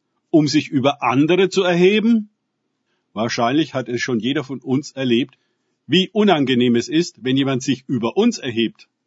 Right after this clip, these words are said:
sich ganz selbstverständlich für überlegen hält und elitär verhält. Dieses Phänomen erklärt viel Ungerechtigkeit in der Welt. Und es wird nicht von den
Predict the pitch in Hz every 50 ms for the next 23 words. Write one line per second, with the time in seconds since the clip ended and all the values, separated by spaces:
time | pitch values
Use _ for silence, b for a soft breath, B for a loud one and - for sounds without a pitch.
0 | _ _ _ _ _ - - 131 113 - - - - 127 127 127 120 - - -
1 | - - 147 165 170 - - - 143 131 - - 180 196 180 165 151 127 - 160
2 | - - 170 165 170 143 151 151 156 170 202 226 190 202 165 127 131 123 107 -
3 | - 131 123 - - 143 135 131 127 - - 175 196 185 - - 120 101 107 107
4 | 104 95 85 - - _ _ _ _ _ _ _ _ _ _ _ _ _ _ _
5 | _ _ _ _ _ _ _ _ - 185 208 214 226 202 202 202 185 170 - -
6 | - - 127 135 131 139 127 117 107 101 104 104 - 123 117 - 123 123 117 110
7 | 107 - - - - - 175 185 185 185 190 196 - - - 151 160 160 143 139
8 | 131 135 127 131 123 - - - 123 113 120 113 117 113 101 98 90 85 - -
9 | _ _ _ _ _ _ _ _ _ _ _ b b b b b b 135 147 147
10 | 131 131 151 170 - - 190 214 208 - - 147 151 143 139 139 139 127 -